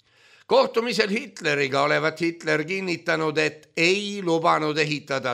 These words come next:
tuumarelva, kuna ei, ei tahtnud vastutust kanda kogu inimkonna hävingu eest selle põrgu seadeldise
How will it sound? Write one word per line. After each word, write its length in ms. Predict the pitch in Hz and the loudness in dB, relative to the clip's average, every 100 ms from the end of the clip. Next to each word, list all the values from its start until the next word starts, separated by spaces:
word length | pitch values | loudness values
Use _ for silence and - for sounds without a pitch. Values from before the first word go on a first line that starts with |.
| 117 | -2
tuumarelva, 840 | 165 180 175 170 170 165 160 160 160 - - - - | -2 0 2 2 2 0 0 2 2 0 -16 -20 -14
kuna 300 | - 185 202 185 | 0 2 4 4
ei, 120 | 185 185 - | 2 0 0
ei 220 | 165 165 | 2 4
tahtnud 460 | 185 170 - 160 151 156 139 | 2 2 0 -4 -4 -6 -2
vastutust 680 | 170 196 - 175 175 160 - | 0 2 -2 -4 -2 -6 -2
kanda 540 | 170 165 156 151 143 147 - _ _ | 0 0 0 2 2 0 -6 _ _
kogu 680 | 190 208 196 202 196 214 - | 4 4 4 2 2 -2 -4
inimkonna 760 | 156 175 170 160 156 156 151 139 | -2 0 0 -2 0 0 2 2
hävingu 640 | 139 151 147 131 117 127 135 | 2 0 0 -4 -4 -2 2
eest 540 | 143 123 87 - - | 2 0 -4 -10 -8
selle 320 | 143 139 127 104 - | -4 -2 -2 -4 0
põrgu 600 | 165 170 160 147 135 135 | 2 2 0 -2 -4 -4
seadeldise 840 | - 143 143 127 127 113 120 131 | 0 2 2 0 -6 -8 -8 -8